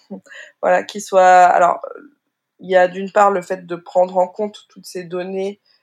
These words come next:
euh, dont j'ai un petit peu, euh, euh, dévoilé quelques exemples, mais il y en a plein. <laughs> Donc, euh, il y a un rôle aussi, euh, j'en ai pas parlé précédemment, mais un des rôles du naturopathe, c'est un rôle d'éducateur de santé.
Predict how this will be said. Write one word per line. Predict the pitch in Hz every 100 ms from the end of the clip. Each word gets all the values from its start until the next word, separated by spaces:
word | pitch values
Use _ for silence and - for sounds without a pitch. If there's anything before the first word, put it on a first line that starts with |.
| _ -
euh, | 170 165 165 - 170 170
dont | 170
j'ai | 170
un | 165 170
petit | - 175
peu, | - 202 185
euh, | 165 165 170 170 170 _ _ _ _ _ _
euh, | - - 85 82 _ - - _
dévoilé | 180 175 175 180
quelques | 180 170 - 170 175
exemples, | - 214 311 - - _ _ _ _ _ _ _ 175
mais | 170
il |
y |
en | 175
a | 175
plein. | 180 190 233 302 262 - -
<laughs> | - - -
Donc, | 190 185 185
euh, | 190 180 170 170 170 - - - -
il | 180
y |
a | 175 175 -
un | 185 185
rôle | 185 240 233
aussi, | 180 - 220 214 208 -
euh, | 165 160 165 165
j'en | 170
ai | 170
pas | 170 175
parlé | 175 190
précédemment, | 202 185 180 185 196 214
mais | 208 -
un | 175
des | 185
rôles | 202 190
du | 175
naturopathe, | 175 170 - 185 196 262 262
c'est | -
un | 180 170
rôle | 180 202 185
d'éducateur | 175 175 180 180 180 202
de | 190
santé. | 196 214 214 214